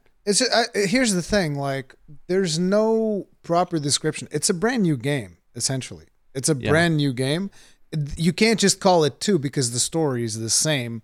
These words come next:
Speaker 1: with added
Speaker 2: Yeah.
Speaker 1: things, though. That's the thing.
Speaker 2: Yes, but it sounds like it's a substantial
Speaker 1: Oh, yeah. It, it
Speaker 2: increase,
Speaker 1: was,
Speaker 2: and
Speaker 1: it
Speaker 2: I am
Speaker 1: was
Speaker 2: just, I am just
Speaker 1: massive. It was massive. That's why whenever people would a-, 'cause I remember at, back in the day, people would tell me,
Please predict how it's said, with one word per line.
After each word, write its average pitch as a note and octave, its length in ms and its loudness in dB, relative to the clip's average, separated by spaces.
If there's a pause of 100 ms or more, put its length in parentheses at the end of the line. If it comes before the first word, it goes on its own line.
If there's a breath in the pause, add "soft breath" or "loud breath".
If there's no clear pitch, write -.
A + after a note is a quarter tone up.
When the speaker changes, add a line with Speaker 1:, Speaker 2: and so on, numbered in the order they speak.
(280)
Speaker 1:
with C3 420 0 (220)
added C3 260 2
Speaker 2:
Yeah. A2 200 4
Speaker 1:
things, A2+ 360 -4
though. F#2+ 240 -14 (380)
That's A#2+ 260 -6
the G2+ 120 -16
thing. G#2+ 320 -16 (440)
Speaker 2:
Yes, - 280 -8 (640)
but - 160 -8
it - 20 -12
sounds C#3+ 300 2
like A2+ 180 -2
it's - 320 -6
a F#2+ 80 -10
substantial G2+ 1000 -8 (140)
Speaker 1:
Oh, A3 240 6
yeah. C3+ 300 0
It, G#2 80 -4
it D3 40 2 (120)
Speaker 2:
increase, C#4 100 4
Speaker 1:
was, D#4 220 8
Speaker 2:
and A#2 80 0
Speaker 1:
it C3 60 0
Speaker 2:
I C#3+ 120 6
am - 80 8
Speaker 1:
was A2+ 160 6
Speaker 2:
just, C#3 200 2
I C#3 40 2
am G3+ 280 6
just - 180 4
Speaker 1:
massive. G#2+ 300 -8 (1000)
It F#3+ 60 2
was F3+ 260 4
massive. C3 440 -2
That's D#3 220 2
why F#3+ 220 6
whenever E3+ 560 2 (240)
people D#3+ 260 -2
would D3 100 4
a-, D3+ 140 2 (300 loud breath)
'cause D#3 140 0
I G#3+ 100 6
remember F#3 320 4
at, C#3+ 340 2
back E3+ 280 2
in D#3+ 80 -2
the C#3 80 -4
day, D3 220 2
people C#3+ 320 -6
would C#3 100 -4
tell C#3+ 140 -2
me, C#3 140 -8